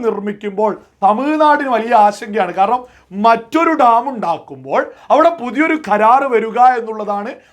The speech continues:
ഒരു യാഥാർത്ഥ്യം. അങ്ങനെ തന്നെയാണ് ലോകത്തുള്ളൊരു നിയമം, അല്ലെ, നമ്മുടെ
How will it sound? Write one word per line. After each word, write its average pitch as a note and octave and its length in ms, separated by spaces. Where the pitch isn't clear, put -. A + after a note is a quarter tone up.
ഒരു E4+ 140
യാഥാർത്ഥ്യം. C#4 560
അങ്ങനെ A#3+ 260
തന്നെയാണ് A#3+ 460
ലോകത്തുള്ളൊരു A#3 580
നിയമം, A#3+ 240
അല്ലെ, G3 200
നമ്മുടെ G#3 180